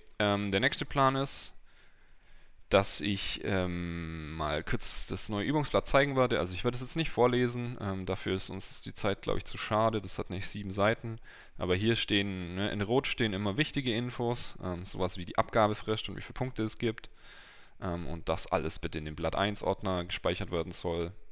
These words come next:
Außer die erste Aufgabe, wo es drum geht, die README zu bearbeiten, die ja nicht in dem Ordner ist. Ähm, es gibt eben auch keine Teilauf-, Teil-, also wenn man ein Programm abgibt, das nicht funktioniert, dann, also gar nicht kompiliert, dann gibt's auch keine Teilpunkte.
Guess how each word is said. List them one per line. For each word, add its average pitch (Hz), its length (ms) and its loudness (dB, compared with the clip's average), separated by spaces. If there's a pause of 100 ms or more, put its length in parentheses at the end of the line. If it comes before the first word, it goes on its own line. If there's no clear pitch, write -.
(340)
Außer 92 200 -4
die 90 80 0
erste - 280 2
Aufgabe, 85 360 2
wo 80 60 -4
es 82 80 -4
drum 87 380 -6
geht, 87 160 -10
die 90 60 -4
README 104 280 -2
zu 104 160 -4
bearbeiten, 87 460 2
die 78 60 -4
ja 78 100 -2
nicht 85 180 -4
in 92 80 -2
dem 87 120 -4
Ordner 82 320 -4
ist. - 200 -12 (680)
Ähm, 73 420 -8 (300)
es - 140 -8
gibt - 220 -4
eben 78 160 -2
auch 73 180 -4
keine 90 240 0
Teilauf-, 98 460 2 (380)
Teil-, 107 520 2
also 85 300 -6 (580)
wenn 92 100 -2
man 98 100 0
ein - 20 -8
Programm 113 340 4
abgibt, 107 460 4
das - 180 -2
nicht 104 180 -2
funktioniert, 104 680 -2
dann, 87 460 -2
also 85 200 -6
gar 76 200 -2
nicht 82 120 -6
kompiliert, 95 540 0
dann - 100 -6
gibt's - 220 -8
auch - 60 -8
keine 87 200 -6
Teilpunkte. 98 640 0